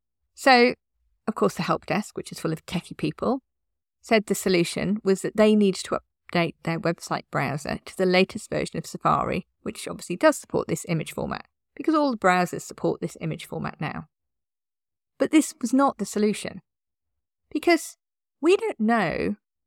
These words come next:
what version of a browser my client's target audience might view the website on. We don't know which browser they view, they view it on. We can't tell everybody that, "Oh, I'm sorry, but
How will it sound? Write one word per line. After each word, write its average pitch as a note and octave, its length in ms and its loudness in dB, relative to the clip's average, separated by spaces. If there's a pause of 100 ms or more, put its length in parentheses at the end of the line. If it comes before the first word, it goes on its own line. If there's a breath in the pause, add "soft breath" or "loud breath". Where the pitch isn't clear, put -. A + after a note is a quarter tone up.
what A3+ 220 -6
version G3 440 0
of E3 140 -6
a - 40 -6
browser D#3+ 680 -4 (960)
my G#3+ 240 4
client's E3+ 440 -4
target E3 360 -6
audience - 400 -4
might F3 220 -6
view F#3 120 -2
the G#3 60 -4
website A3+ 420 -4
on. - 200 -8 (640)
We F#3+ 80 2
don't A3 160 0
know G3+ 80 0
which - 340 -2
browser A#3 380 0
they C#3 180 -6
view, - 220 -8 (120)
they D#3+ 200 -4
view D3+ 200 -4
it - 100 -6
on. - 200 -8 (540)
We G4 100 4
can't G4 220 4
tell - 140 0 (100)
everybody G#3+ 680 -2 (200)
that, - 120 -2
"Oh, C#4 200 8
I'm A#3+ 120 2
sorry, G#3 440 2
but G#3 260 -2